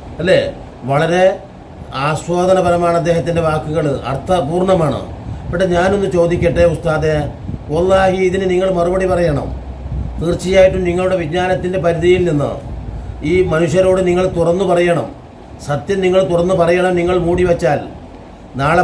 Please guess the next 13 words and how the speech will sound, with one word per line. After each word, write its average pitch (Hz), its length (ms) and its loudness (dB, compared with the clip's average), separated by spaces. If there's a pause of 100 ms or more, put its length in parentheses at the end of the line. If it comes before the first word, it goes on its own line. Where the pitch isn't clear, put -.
പരലോകത്ത് 175 560 2 (100)
ഞങ്ങൾക്കല്ല 175 580 2
പ്രശ്നം, 160 280 -2
നിങ്ങൾക്ക് 165 380 0
തന്നെയാണ്. 131 380 -2 (800)
അള്ളാഹുവിൻ്റെ 175 520 4
റസൂൽ 175 320 2
പരിശുദ്ധമായ 170 680 0 (520)
മിഹ്റാജ് 170 600 2
ദിവസത്തിൽ 170 400 0 (440)
ആകാശ 175 460 2
ലോകത്ത് 170 480 2
ചെന്നപ്പോൾ 170 460 0